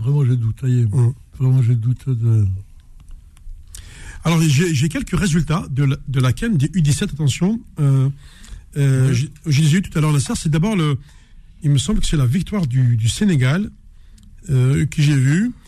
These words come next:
Speaker 2: Euh, alors, j'essaye de, donc, normalement, je l'ai ici. Alors, est-ce que je l'ai ? Alors,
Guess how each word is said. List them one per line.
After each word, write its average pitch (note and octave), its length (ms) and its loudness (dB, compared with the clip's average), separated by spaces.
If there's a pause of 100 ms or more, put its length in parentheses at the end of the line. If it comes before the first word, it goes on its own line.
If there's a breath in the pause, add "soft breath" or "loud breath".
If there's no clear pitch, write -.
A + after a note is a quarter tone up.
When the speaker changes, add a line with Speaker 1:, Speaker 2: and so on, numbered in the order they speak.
(540 loud breath)
Speaker 2:
Euh, B2 800 2
alors, C3 280 0 (200)
j'essaye C#3 380 0
de, A#2+ 340 2 (1160)
donc, C#3 240 0
normalement, C#3 380 2
je B2 100 0
l'ai B2+ 100 0
ici. F#3 460 0 (920 loud breath)
Alors, C3 200 2
est-ce C#3 120 -2
que D#3+ 120 -4
je B2+ 120 2
l'ai ? C#3+ 80 2
Alors, D3+ 160 0